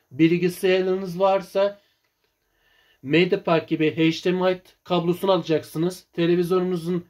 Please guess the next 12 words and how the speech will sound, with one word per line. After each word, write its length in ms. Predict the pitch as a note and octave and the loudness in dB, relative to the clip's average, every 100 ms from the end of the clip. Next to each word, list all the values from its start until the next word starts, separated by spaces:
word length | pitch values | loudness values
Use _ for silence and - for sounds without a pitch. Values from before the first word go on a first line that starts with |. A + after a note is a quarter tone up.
| E3 | -2
H 240 | F3 F3 | -2 -2
D 40 | |
M 160 | F#3 F3+ | -2 -2
I 60 | F3 F3+ F3 | -4 -8 -8
aynı 260 | D#3 F3 F#3 | -2 -2 -2
şekli 340 | F#3 F3 F3+ | -4 -4 -2
varsa 520 | F3 G3+ F#3+ - G3+ - _ _ _ _ _ _ _ _ | 2 2 0 -6 -8 -10 _ _ _ _ _ _ _ _
televizyonunuzun 800 | F3+ F#3+ G3+ F#3 F#3 F3+ E3+ F#3+ | 2 2 2 0 0 0 -2 -2
laptopa 380 | F#3 F#3 F3+ F#3 | -2 -2 -2 0
bağlayacaksınız. 960 | F3+ D#3+ D3 C#3 C#3+ - D#3+ F#3 - - _ _ - | 0 0 -2 -2 -4 -6 -8 -8 -10 -20 _ _ -4
Emir 320 | E3+ F#3 F3 | 0 0 0
abine 480 | F3 E3 D#3 D#3 F#3+ | 2 0 0 -2 -4